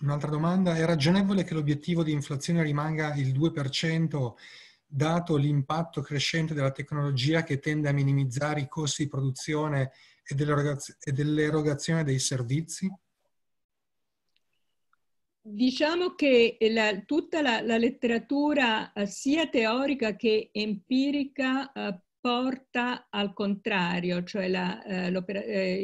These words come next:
Speaker 2: il, il target di inflazione dovrebbe aumentare, non diminuire. Eh, perché quando si parla di target si parla della cosiddetta inflazione ottimale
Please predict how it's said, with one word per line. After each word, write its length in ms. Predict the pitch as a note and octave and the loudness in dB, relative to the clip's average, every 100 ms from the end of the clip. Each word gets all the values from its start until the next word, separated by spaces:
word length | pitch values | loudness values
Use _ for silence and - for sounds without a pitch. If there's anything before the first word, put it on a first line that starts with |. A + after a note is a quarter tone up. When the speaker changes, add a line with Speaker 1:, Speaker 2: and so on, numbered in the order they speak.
| - | -4
Speaker 2:
il, 220 | F#3+ A3 | -6 -8
il 160 | A#3+ F3+ | -8 -4
target 800 | A#3 A#3 B3+ A3 G#3 - F#3+ G#3+ | 0 0 2 -2 -2 -2 -2 -2
di 100 | G3 | -4
inflazione 680 | F#3+ G3+ F#3+ C4 B3 C4 A#3 | -2 -4 -4 -2 2 2 2
dovrebbe 520 | G3 G3 F#3+ F#3+ - | -2 -2 -2 -2 -2
aumentare, 1120 | A3+ B3 A#3+ G3 F3+ F#3 F3+ E3+ E3+ E3+ - - | -2 2 2 2 -2 -4 -4 -4 -6 -6 -8 -8
non 340 | G3 G3+ G#3+ | -4 -4 -4
diminuire. 760 | F#3+ F3 E3+ E3+ E3 D#3+ E3 F3 _ _ - - _ _ - | -2 -2 -4 -4 -6 -8 -12 -16 _ _ -20 -20 _ _ -2
Eh, 600 | F#3+ F#3 F3+ F3 F3+ F3+ | 2 4 4 2 0 -2
perché 300 | F#3 F3+ G#3 | -2 -2 -2
quando 200 | G3 F#3+ | 0 -2
si 160 | F3+ F#3+ | -2 -2
parla 280 | G#3+ G#3 | 0 0
di 120 | G3 F3+ | 0 0
target 520 | A3+ B3 A#3 F#3 F#3 | 2 2 2 0 -4
si 240 | F3+ F#3+ | -6 -6
parla 320 | G3+ G#3 G#3 | -2 -2 0
della 260 | F3+ F3 F3 | 0 0 -2
cosiddetta 760 | F3+ F3+ F#3+ F3+ A3 A3+ G3 - | -2 -2 0 2 2 0 -6 -4
inflazione 920 | G#3 G3 - F#3+ F3+ - G#3+ G#3+ G3 - | -6 -6 -4 -8 -6 -6 -4 -2 -4 -4
ottimale 1040 | G3+ G3 _ - F#3+ F#3 E3+ D#3+ D#3+ F3+ | -4 -4 _ -4 0 0 -2 -4 -8 -10